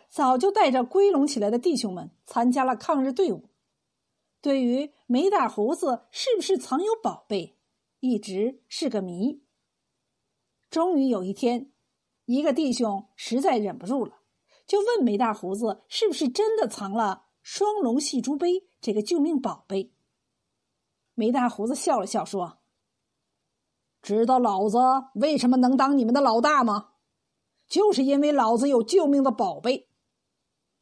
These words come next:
可那宝贝不是什么狗屁双龙戏珠杯，那玩意儿老子压根儿就没见过。”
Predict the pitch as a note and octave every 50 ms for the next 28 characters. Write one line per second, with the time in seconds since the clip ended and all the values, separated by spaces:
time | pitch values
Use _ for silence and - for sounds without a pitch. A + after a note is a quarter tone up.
0 | _ _ _ _ _ _ _ - - B3 B3+ D4 D4 B3 C4 A#3 A#3 A#3+ A#3+ C#4+
1 | C#4+ C4+ C4 A#3+ A3 G3+ - _ _ _ - A#3+ E4+ A#4 G4 G4 C4+ - A3+ C#4
2 | D#4 D#4 - A#3+ A3 G#3+ G#3+ - D#4+ D4 B3 - - _ _ _ - - - B3
3 | B3+ C4+ C#4 C#4 B3 A#3+ C4 C#4+ C#4+ C#4+ B3 G3+ C4+ C#4+ B3 D4+ D#4+ C#4+ - _
4 | _ _ _ _ _ _ _ _ _ _ _ _ _ _ _ _ - - A3+ D4
5 | D4+ C4 G#3 F#3+ F3 F#3+ A#3+ C4 A#3 G3+ F#3+ - _ _ - G#3+ C4 C4+ C4+ C#4+
6 | D#4 C#4+ F#4 F4+ G#4+ G4 D4+ B3+ A#3+ - F4 G#4 A4+ A#4+ A#4+ G#4 F#4 E4+ F#4+ A4
7 | A#4+ A#4+ B4 C5+ A#4+ C4+ A3+ G3 G#3+ - _ _